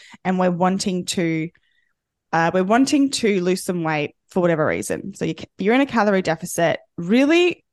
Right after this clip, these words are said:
going into the holiday season, you need to cut that short or have some time at your maintenance calories because it's gonna be somewhat impossible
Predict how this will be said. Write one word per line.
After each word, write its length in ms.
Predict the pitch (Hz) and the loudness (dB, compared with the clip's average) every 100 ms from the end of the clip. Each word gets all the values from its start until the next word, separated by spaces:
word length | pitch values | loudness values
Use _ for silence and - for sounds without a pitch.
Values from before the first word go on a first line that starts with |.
| - | -2
going 300 | 196 208 220 | 2 2 2
into 500 | - 196 202 - 190 | -2 -2 -2 -2 -4
the 60 | 180 | -4
holiday 400 | 175 170 170 175 | -4 -2 -2 -4
season, 400 | - 170 202 220 | -4 -4 0 2
you 120 | 196 | 2
need 360 | 190 175 180 - | 2 0 -2 -4
to 140 | 220 | -6
cut 400 | - - 170 - | -6 -2 -2 0
that 200 | 170 160 | -2 0
short 320 | - 165 160 | 0 0 2
or 100 | 160 | 0
have 240 | 160 165 165 | 0 -4 -4
some 220 | - 196 | -6 -8
time 520 | - 160 156 175 285 - - - - | -4 -4 -2 0 -2 -4 -20 -20 -6
at 180 | 175 - | -4 -2
your 140 | 185 180 | 0 0
maintenance 540 | 175 170 - 175 175 | 0 -2 -4 -8 -8
calories 460 | - 175 160 151 170 | -6 -4 -2 -4 -6
because 240 | 175 190 | -6 -6
it's 100 | 170 | -4
gonna 200 | 214 262 | 0 0
be 220 | 277 269 | 2 0
somewhat 520 | 254 - 190 185 165 - | -2 -4 -2 0 0 -2
impossible 840 | 180 170 - 196 - 185 175 226 | -6 -6 -2 -2 -2 -4 -4 -6